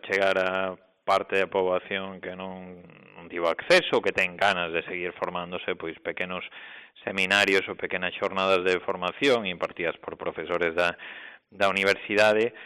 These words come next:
pensado principalmente orientado aos maiores de cincuenta, pero non, non é exclusivo para, para eles. Eh, eh, tratarían de tres seminarios que se celebrarían en abril, un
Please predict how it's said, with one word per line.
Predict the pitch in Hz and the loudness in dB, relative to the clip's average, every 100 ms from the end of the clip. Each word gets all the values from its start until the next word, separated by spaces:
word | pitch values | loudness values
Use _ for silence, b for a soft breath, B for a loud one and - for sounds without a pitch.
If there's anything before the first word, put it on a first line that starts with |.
| B B | B B
pensado | - 98 143 135 92 90 87 | -4 -2 4 6 8 4 0
principalmente | - 85 87 87 85 87 85 87 | -6 -10 -8 -6 -6 -6 -8 -6
orientado | 82 82 80 87 82 82 80 | -6 -6 -2 0 0 0 -2
aos | 82 | -4
maiores | 80 80 80 | -6 -2 -2
de | 80 - | -4 -8
cincuenta, | 82 - 101 92 85 78 | -6 -2 0 0 -2 -2
pero | 76 78 | -4 -8
non, | 76 78 76 76 _ B B B B B | -8 -12 -14 -20 _ B B B B B
non | 101 98 90 90 | -10 -6 0 2
é | 90 87 | 4 2
exclusivo | - - 92 - 92 90 | 0 -4 -4 -2 0 0
para, | 87 85 85 85 85 82 82 | 2 2 2 2 0 -2 0
para | 85 | 4
eles. | 90 95 95 - - B B B B _ - | 6 6 4 0 -6 B B B B _ 0
Eh, | 110 98 90 87 87 85 85 87 85 - | 6 6 6 4 2 0 0 -2 -6 -4
eh, | 107 98 | -4 2
tratarían | 131 104 117 127 127 | 4 4 4 4 4
de | 117 | 4
tres | 120 117 - | 6 4 2
seminarios | 110 113 143 147 143 143 143 | -6 0 2 4 4 2 0
que | 101 | -2
se | 95 - | -2 -4
celebrarían | 92 90 90 87 90 90 | -2 0 2 2 0 0
en | 90 | 2
abril, | 95 110 123 117 | 2 4 4 2
un | 104 92 90 87 85 87 87 87 | 0 -4 -10 -10 -12 -14 -14 -12